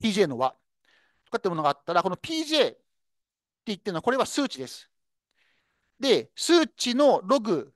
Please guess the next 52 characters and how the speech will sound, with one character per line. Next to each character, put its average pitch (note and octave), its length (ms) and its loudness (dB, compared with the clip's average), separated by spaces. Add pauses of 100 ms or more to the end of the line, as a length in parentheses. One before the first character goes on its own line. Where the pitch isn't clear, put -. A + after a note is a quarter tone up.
(120)
に G3 120 -6
関 G#3 280 0
す A3 180 -10
る A3 320 0 (1800)
一 D3+ 220 -6
乗 D#3+ 360 2 (560)
と A#3+ 360 2
集 C4 280 -4
合 A#3+ 160 4
の A3 120 -2
要 A3 120 0
素 G3+ 140 -6
数 G3 60 -4
N G3+ 100 -4
に E3 60 -6
対 D#3 160 -4
す F3 60 -10
る D#3 60 -6
二 F3 80 -2
乗 E3+ 380 2
が F3+ 100 2
あ F3 60 4
る C#3+ 60 -4
の C#3+ 80 -12
で、 C#3+ 100 -8
こ A#3+ 100 -6
の A#3+ 120 0
真 A3+ 160 2
ん C4+ 60 -6
中 C4+ 140 2
の C4 80 0
も C4 80 0
の D#3 160 -4
は F#3 300 0 (260)
N B3+ 240 -6
と F#3+ 380 2
ロ E3+ 80 -4
グ F3+ 100 -6
P G#3+ 220 -10
に D#3 80 -10
対 D3 140 -6
す - 60 -8
る F#3 60 -6
多 D#3 80 -4
項 F3+ 140 2
式 - 100 -10
に B2+ 60 -14
な B2 60 -12
っ - 40 -18
て - 80 -14
ま G#2 120 -16
す。 - 180 -20